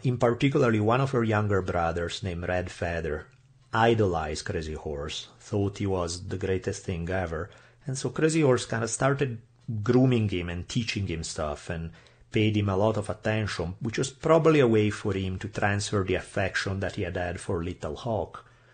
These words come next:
to somebody who was actually still alive. So Red Feather will sort of take on, uh, Little Hawk's role in Crazy Horse's life.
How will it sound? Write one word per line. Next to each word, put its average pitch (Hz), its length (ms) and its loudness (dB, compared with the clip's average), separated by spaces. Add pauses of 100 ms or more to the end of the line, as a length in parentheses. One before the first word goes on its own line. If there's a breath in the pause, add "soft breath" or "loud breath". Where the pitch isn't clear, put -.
(220 soft breath)
to 98 160 -4
somebody 90 480 -4
who 85 60 -6
was 85 140 -6
actually 82 280 -6
still 95 300 -2
alive. 73 500 -8
So - 260 -6
Red 110 180 0
Feather 107 320 0
will 90 200 -2
sort - 300 -6
of 85 200 -12
take 113 240 -4
on, 85 380 -2 (480 soft breath)
uh, 90 200 -6
Little 98 360 -4
Hawk's - 440 -6
role 78 440 -2 (140)
in 85 280 -8
Crazy 87 280 -6
Horse's 78 400 -6
life. 67 500 -12